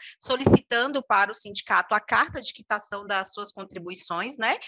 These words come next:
e nos encaminhar através do e-mail soufenacom arroba instituto fenacom ponto org ponto B R, é, essa carta juntamente com os dados dos titulares dos certificados para que nós possamos enviar os vouchers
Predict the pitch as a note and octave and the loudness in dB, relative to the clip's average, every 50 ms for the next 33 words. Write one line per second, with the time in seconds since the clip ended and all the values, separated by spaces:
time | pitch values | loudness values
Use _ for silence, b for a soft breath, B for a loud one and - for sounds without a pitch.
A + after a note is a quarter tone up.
0 | B B B - B3 B3+ C4+ C#4 B3+ C#4 C#4+ - D4+ C4 C4 C4 B3 A#3+ A#3 A#3 | B B B -4 -4 -2 -2 -2 -2 -2 0 2 2 2 2 0 0 2 4 4
1 | A#3+ A#3+ - B3 A#3 G#3+ A3+ A3+ A#3 A3+ G3+ A#3 A#3+ A#3 A3 G3+ G3 F#3+ F#3+ G3 | 2 2 0 -2 -4 -2 -4 -6 -6 -6 -6 -6 -4 -2 0 0 0 0 -2 -4
2 | - - - C4 C4 D4+ D#4+ - - C4 A#3 A3 G#3 G3+ - - - F#3+ G3 G#3+ | -6 -2 2 2 2 2 2 -2 -4 -4 -2 -2 -2 -4 -4 -6 -6 -6 -4 -6
3 | C4 D4+ - G3+ G#3 G#3 G#3+ G#3+ G#3 G3 G#3 G#3+ A#3+ D4 C#4+ - - B3 G3 - | -6 0 2 4 4 6 4 2 2 2 0 -2 -2 -4 -4 -4 -6 -8 -10 -8
4 | C4+ C#4 C4+ - C4+ - - A#3 A3 G#3+ G#3 G#3 - G#3 G#3 G3+ - G3+ F#3+ F#3+ | -8 -8 -8 -10 -10 -6 -6 -2 -2 -2 -2 -2 -4 -8 -8 -6 -6 -8 -8 -6
5 | - F#3+ F3 F3+ F3+ F#3 F#3+ - - F3 - - F#3+ G3+ A3+ A3+ G#3 G3+ G#3+ A3 | -2 -2 0 0 -2 -4 -4 -4 -4 -4 -4 -4 0 2 4 6 6 6 6 4
6 | C#4 D#4+ B B B B B B B - F3 F#3 F#3 F#3 F#3+ G3+ G3 - G#3+ B3 | 2 -2 B B B B B B B -2 0 2 4 4 4 4 4 4 4 4
7 | D4 - - - - - B3 B3 C#4 C#4+ - C4+ A#3 C4 C#4 C#4+ C#4 B3+ B3 B3 | 4 4 2 2 4 4 4 4 4 2 -2 -8 -10 -10 -8 -6 -4 -4 -4 -4
8 | A3 - - C4+ B3+ B3+ A3+ G3+ G3 G3 G#3+ A#3+ B3 B3+ A3+ G#3 A3+ A3 - - | -4 -4 -4 -6 -6 -6 -4 0 4 4 4 4 2 -2 -10 -10 -8 -8 -10 -10
9 | G#3 - G3+ G3 F#3 F3+ F3+ - - - - G3+ - - B3 A3+ - A#3 A3+ A#3+ | -10 -4 0 0 0 0 0 -4 -10 -12 -10 -8 -6 -6 -4 -2 2 2 2 0
10 | - - B3 A#3 A#3 - B3 A#3 A3+ A3+ A3+ - - A#3 A#3 - - G3+ G3+ G3+ | 0 0 0 0 0 -2 -6 -6 -6 -6 -6 -6 -6 -6 -2 0 0 0 0 -2
11 | G#3+ A3 G#3 G#3+ G#3+ G#3+ G3 G#3 G3 F#3+ F3+ F#3+ G#3 G3+ F#3+ F3 E3 D#3 E3 G3+ | -6 -8 -8 -8 -8 -8 -4 -2 2 2 2 2 0 -4 -4 -2 0 0 0 0
12 | - - C#4 | -4 -8 -6